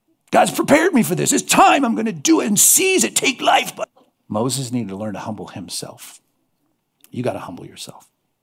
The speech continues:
You're not in charge. You have very little power. Nothing, okay, overstatement. You're more than nothing, but not much more. I mean, really, you are so small, so limited. You don't have this autonomy they told you you had. You don't have limitless life. You,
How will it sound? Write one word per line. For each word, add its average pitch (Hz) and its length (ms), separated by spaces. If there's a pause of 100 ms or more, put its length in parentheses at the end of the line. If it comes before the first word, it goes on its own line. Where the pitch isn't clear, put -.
(1400)
You're 95 120
not 110 180
in 90 80
charge. 98 480 (800)
You 123 100
have 95 100
very 120 320
little 107 220
power. - 300
Nothing, 160 360
okay, 101 240
overstatement. 104 640
You're 147 100
more 170 180
than 135 120
nothing, - 320 (800)
but 123 140
not 135 240
much 101 260
more. - 280 (280)
I 127 60
mean, 120 160
really, 113 360 (320)
you 123 160
are 110 100
so 131 340
small, 90 420
so 139 300
limited. 110 360
You 135 40
don't 160 100
have 156 120
this 143 260
autonomy 131 440
they 120 140
told 123 240
you 123 60
you 120 140
had. 113 300
You 127 60
don't 131 220
have - 240
limitless 135 580
life. 117 500
You, - 220